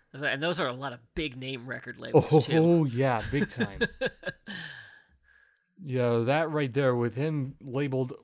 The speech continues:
Speaker 2: labeled with those many record labels, that already <laughs> tells me he was pretty much a pipe organ rock star of sorts, with the way he was able to, like, seal, seal some deals with, uh, these, uh, record labels here. Wow.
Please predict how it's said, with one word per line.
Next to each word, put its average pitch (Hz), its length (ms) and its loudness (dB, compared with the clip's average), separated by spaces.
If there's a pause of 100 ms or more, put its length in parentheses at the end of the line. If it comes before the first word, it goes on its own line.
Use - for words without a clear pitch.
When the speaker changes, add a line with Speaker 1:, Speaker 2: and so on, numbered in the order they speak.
(160)
Speaker 2:
labeled 127 300 -2
with 120 340 -4
those 127 380 0
many 131 240 -2
record 120 360 -2
labels, 107 380 -8
that 131 220 -6
already 143 760 -4
<laughs> - 0 -
tells 131 420 -2
me 120 140 -4
he 131 220 -8
was 127 160 -4
pretty 151 240 -6
much 127 340 -2 (240)
a - 60 -8
pipe 139 260 -4
organ 123 260 -2
rock 123 240 -4
star 98 300 -12
of 98 80 -18
sorts, - 480 -14 (580)
with 110 120 -14
the 117 80 -4
way 127 160 -4
he 120 120 -8
was 117 300 -4
able 117 280 -4
to, 117 300 -6 (280)
like, 117 240 -6 (480)
seal, 131 500 -4 (200)
seal 127 260 -6
some 123 200 -8
deals 120 320 -4
with, 113 280 -12
uh, 113 200 -8
these, 110 360 -10
uh, 110 200 -10
record 110 380 -12
labels 107 360 -16
here. 98 260 -16 (1300)
Wow. 110 380 -6